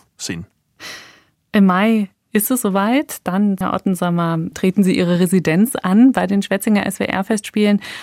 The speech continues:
Speaker 2: Am einundzwanzigsten Mai spielen Sie das Konzert mit den Wiener Virtuosen, am dreiundzwanzigsten und am vierundzwanzigsten Mai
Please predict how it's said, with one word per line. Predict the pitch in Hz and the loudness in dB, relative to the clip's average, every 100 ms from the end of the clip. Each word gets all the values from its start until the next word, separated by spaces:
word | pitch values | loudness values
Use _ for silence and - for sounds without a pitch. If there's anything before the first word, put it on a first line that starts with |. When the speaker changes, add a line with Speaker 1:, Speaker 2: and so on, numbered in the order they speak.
| - - | -16 -6
Speaker 2:
Am | 170 - | -4 -2
einundzwanzigsten | 175 190 190 185 175 185 175 | 0 0 0 -2 -2 -4 -2
Mai | 170 165 165 160 196 277 | 0 0 -2 -4 -8 -14
spielen | - - 175 | -12 -6 -4
Sie | 175 | -4
das | 170 - | -8 -4
Konzert | 170 170 175 | -4 -2 -2
mit | 180 170 | -2 0
den | 170 160 | -2 0
Wiener | 185 175 | 0 2
Virtuosen, | 175 180 - 202 247 233 214 | 0 -2 0 0 2 2 2
am | 190 | 0
dreiundzwanzigsten | 180 160 175 202 - 190 - 180 180 | -2 -2 0 -2 -2 -4 -4 -6 -4
und | 160 175 | -2 -4
am | 165 | -4
vierundzwanzigsten | 185 196 202 190 175 190 - 170 | -2 0 -2 -2 -4 -4 -4 -2
Mai | 165 170 | 0 -2